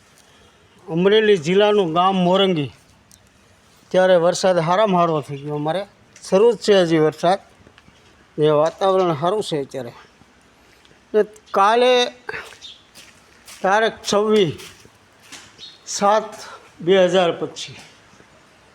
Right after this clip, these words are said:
તો વૃષ્ટિ ધીરે ધીરે બધે થઈ જાહે. ક્યારે આયા વાતાવરણ બહુ સારું છે અમરેલી જિલ્લામાં, વરસાદ શરૂ જ છે. અમાસનું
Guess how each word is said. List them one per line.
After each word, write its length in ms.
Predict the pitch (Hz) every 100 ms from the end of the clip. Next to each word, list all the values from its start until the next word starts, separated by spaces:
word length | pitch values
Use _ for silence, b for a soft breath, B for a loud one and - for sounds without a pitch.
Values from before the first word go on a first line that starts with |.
| _ _ _ _ _ _ _ _ _ -
તો 40 | 220
વૃષ્ટિ 460 | 196 220 - - 254 254 - - - _
ધીરે 300 | - 202 226 226
ધીરે 200 | 226 247
બધે 280 | 214 202 240 226
થઈ 220 | 202 185
જાહે. 340 | 180 170 185 208 - - _ _ _ _ _ _ _ _ _
ક્યારે 200 | 190 202
આયા 360 | 202 202 214 196
વાતાવરણ 540 | 196 196 208 196 196 180
બહુ 100 | 208 214
સારું 280 | 180 170 -
છે 100 | - 151
અમરેલી 500 | 156 165 170 160 139
જિલ્લામાં, 420 | 147 139 135 - - _ - - - - - - 247 - - _ _ _ _ - _ _ - -
વરસાદ 460 | 240 214 220 208 196
શરૂ 260 | 190 202 214
જ 100 | -
છે. 160 | 175 202 - - - - - - _ _ _ _ _ - - - _ - _ _ _ _ _ - - - - _ _ _ _ 226
અમાસનું 580 | 233 269 254 - 262